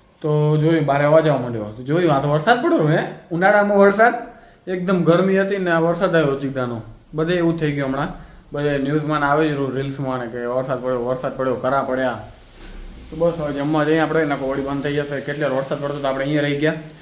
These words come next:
તો કપડાં ચેન્જ કરી દઈએ, ફ્રેશ થઈ જઈએ ને પછી જઈએ જમવા. તો ગાઈસ થઈ ગયા અહીં ફ્રેશ ને હવે જમતા આવી, વરસાદ બંધ થયો હોય તો. મસ્ત એવું ઠંડુ ઠંડુ વાતાવરણ થઈ ગયું એકદમ. ને વરસાદ પડ્યો એટલે માટીની એવી સ્મેલ આવે છે જોરદાર.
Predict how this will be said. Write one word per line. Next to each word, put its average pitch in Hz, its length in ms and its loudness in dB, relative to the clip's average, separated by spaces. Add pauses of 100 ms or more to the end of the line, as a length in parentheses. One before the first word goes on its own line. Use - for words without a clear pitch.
(200)
તો 131 100 -4
કપડાં 147 280 -2
ચેન્જ 151 220 -2
કરી 156 120 0
દઈએ, 160 100 2
ફ્રેશ 151 300 -2
થઈ 165 80 0
જઈએ 160 100 2
ને 156 60 -2
પછી 135 160 -8
જઈએ 143 180 -6
જમવા. 139 300 0
તો - 220 -8
ગાઈસ 175 260 2
થઈ 175 240 -4
ગયા 170 120 -2
અહીં 165 100 -2
ફ્રેશ 165 340 -4
ને 165 100 -4
હવે 147 160 0
જમતા 147 320 -2
આવી, 156 180 2
વરસાદ 143 340 -2
બંધ 143 240 -4
થયો 156 160 -6
હોય 143 140 0
તો. 147 320 -6
મસ્ત 185 200 -4
એવું 180 220 2
ઠંડુ 175 280 -4
ઠંડુ 170 260 0
વાતાવરણ 165 340 4
થઈ 180 180 0
ગયું 180 160 0
એકદમ. 160 320 2 (680)
ને 143 240 2
વરસાદ 160 420 4
પડ્યો 175 140 4
એટલે 170 160 2
માટીની 170 400 2
એવી 180 220 0
સ્મેલ 170 300 0
આવે 170 220 6
છે 151 40 -10
જોરદાર. 160 380 4